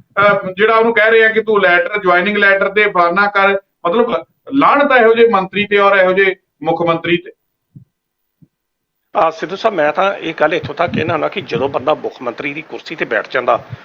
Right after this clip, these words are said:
Speaker 2: ਉਹਦੇ ਵਾਸਤੇ ਨੈਤਿਕਤਾ, ਦੂਸਰੀਆਂ ਕਦਰਾਂ ਕੀਮਤਾਂ, ਅਖਲਾਕ, ਆਚਰਣ, ਇਹ ਸਭ ਸ਼ਬਦੀ, ਅ, ਮਤਲਬ ਡਿਕਸ਼ਨਰੀ ਦੇ ਸ਼ਬਦ ਹੁੰਦੇ ਆ, ਜਿਨ੍ਹਾਂ ਦਾ ਅਮਲੀ ਜੀਵਨ ਦੇ ਵਿੱਚ, ਜਿਨ੍ਹਾਂ ਦਾ ਕੋਈ ਵੀ ਸਟੇਟਸ ਜਿਹੜਾ ਆਧਾਰ ਨਹੀਂ ਹੁੰਦਾ।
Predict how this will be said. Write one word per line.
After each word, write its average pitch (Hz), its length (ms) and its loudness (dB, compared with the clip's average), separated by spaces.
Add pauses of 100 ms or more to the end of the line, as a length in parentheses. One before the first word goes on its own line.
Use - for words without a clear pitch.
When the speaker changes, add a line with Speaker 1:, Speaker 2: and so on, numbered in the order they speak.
(140)
Speaker 2:
ਉਹਦੇ 196 200 -2
ਵਾਸਤੇ 165 320 0
ਨੈਤਿਕਤਾ, 143 760 0 (520)
ਦੂਸਰੀਆਂ 151 460 -4
ਕਦਰਾਂ 143 280 -2
ਕੀਮਤਾਂ, 143 640 -4
ਅਖਲਾਕ, 147 540 0 (300)
ਆਚਰਣ, 143 520 0 (280)
ਇਹ 180 80 0
ਸਭ 180 280 -2
ਸ਼ਬਦੀ, 175 600 -4 (400)
ਅ, - 20 2
ਮਤਲਬ 151 260 0
ਡਿਕਸ਼ਨਰੀ 233 520 -2
ਦੇ - 100 -2
ਸ਼ਬਦ - 280 -2
ਹੁੰਦੇ 123 240 -4
ਆ, 156 40 2
ਜਿਨ੍ਹਾਂ 147 260 -2
ਦਾ 151 140 -2 (120)
ਅਮਲੀ 180 180 -4
ਜੀਵਨ 139 300 -10
ਦੇ 147 60 -6
ਵਿੱਚ, - 180 -8
ਜਿਨ੍ਹਾਂ 127 260 -2
ਦਾ 120 80 0
ਕੋਈ 127 240 -4
ਵੀ 135 200 -8 (200)
ਸਟੇਟਸ - 440 -6
ਜਿਹੜਾ 147 300 -2
ਆਧਾਰ 143 360 0 (240)
ਨਹੀਂ 160 200 0
ਹੁੰਦਾ। 98 300 -10